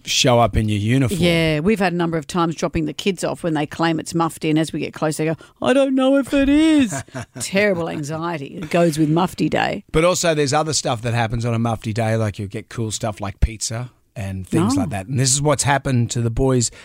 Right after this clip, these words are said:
Speaker 1: at Sydney Grammar. They had a mufti day to commemorate Reconciliation Day last week.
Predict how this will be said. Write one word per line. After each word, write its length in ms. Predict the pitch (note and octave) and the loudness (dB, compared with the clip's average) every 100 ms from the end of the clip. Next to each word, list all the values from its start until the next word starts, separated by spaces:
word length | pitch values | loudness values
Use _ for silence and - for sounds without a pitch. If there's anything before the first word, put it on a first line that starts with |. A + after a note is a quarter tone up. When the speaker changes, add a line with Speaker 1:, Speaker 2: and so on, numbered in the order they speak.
| - | -6
Speaker 1:
at 140 | B2+ G#2+ | -2 0
Sydney 400 | - C#3 B2 G#2 | 0 2 2 2
Grammar. 360 | A#2+ C#3 B2 G#2 | 2 4 2 0
They 120 | G#2 | 0
had 220 | A#2 A2+ | 0 2
a 140 | A2 | 0
mufti 340 | G2+ C#3+ - C3+ | 2 0 0 -4
day 220 | A#2 G#2 | -4 -6
to 80 | G2+ | -6
commemorate 720 | A#2 A#2 A2+ A2+ A2 G#2+ G#2+ - - - | -2 0 2 0 -2 -4 -6 -14 -20 -4
Reconciliation 840 | C#3+ C3 A#2+ G#3 A3+ D3 A2 G#2+ | -2 0 0 2 2 0 -2 -6
Day 300 | F#2+ F2+ G2 E2 | -8 -10 -10 -2
last 340 | B2+ A#2+ G#2 D#3+ | 0 2 2 2
week. 300 | F#3+ G#2 | 0 -2